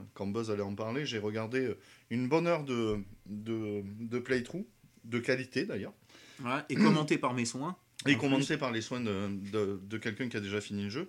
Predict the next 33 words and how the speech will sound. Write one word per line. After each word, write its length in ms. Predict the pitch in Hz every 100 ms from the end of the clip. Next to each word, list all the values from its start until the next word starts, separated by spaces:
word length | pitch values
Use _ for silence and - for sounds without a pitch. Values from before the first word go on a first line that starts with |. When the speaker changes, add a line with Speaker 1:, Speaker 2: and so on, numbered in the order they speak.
| - - -
Speaker 1:
Et 120 | - 123
c'est 160 | -
vraiment 260 | 127 156 226
que, 180 | 208 135
c'est 180 | 120 127
un 120 | 127
jeu 140 | 135
qui 100 | 226
m'a 140 | 127 104
vraiment, 420 | 113 135 175 190 156
euh, 440 | 120 110 104 104 104 -
vraiment 400 | 101 107 131 180
attiré, 340 | 151 131 110
quoi. 140 | 98 - - - - -
Je, 320 | 120 156 139
je, 260 | 120 135 131
j'avais 300 | 120 139 147
la 100 | 131
vidéo 400 | 139 147 151 151
en 180 | 104 101
plein 160 | 127 143
écran, 340 | 123 175 196
la 120 | 185
souris 240 | 127 156 156
dans 100 | 139
la 100 | 127
main, 100 | 139
et 220 | 180 135 - - - - -
j'avais 640 | 131 127 123 123 151 151
le 80 | 185
réflexe 460 | 131 139 180 170 135
d'aller, 240 | 123 123
<laughs> 60 | -